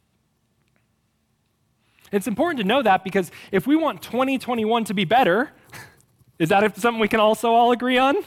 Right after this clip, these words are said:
No one in here's going, "I don't know, man. I really peaked in twenty twenty." I haven't heard anyone say that to me yet. If we want twenty twenty-one to be better, we ought to know what's up in our spirits.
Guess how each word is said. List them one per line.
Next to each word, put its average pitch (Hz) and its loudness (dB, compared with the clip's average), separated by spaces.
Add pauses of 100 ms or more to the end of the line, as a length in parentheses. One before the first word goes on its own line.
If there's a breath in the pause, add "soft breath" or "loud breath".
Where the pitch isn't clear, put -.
(520 loud breath)
No 170 0
one 196 0
in 190 -2
here's 190 -2
going, 156 0
"I 185 0
don't 277 -2
know, 202 2
man. 135 -2
I 196 0
really 214 0
peaked 196 -6
in 143 -6
twenty 156 -4
twenty." 135 -4
I 170 2
haven't 220 0
heard 214 2
anyone 202 -2
say 202 2
that 143 0
to - -6
me 131 -4
yet. 120 -4 (440 loud breath)
If 320 2
we 302 2
want 277 2
twenty 262 -2
twenty-one 240 0 (260 loud breath)
to 220 -8
be 226 -2
better, 190 2 (200 loud breath)
we 208 0
ought 220 0
to 269 -4
know 214 0
what's 196 -2
up 226 0
in 262 -4
our 269 -4
spirits. - -6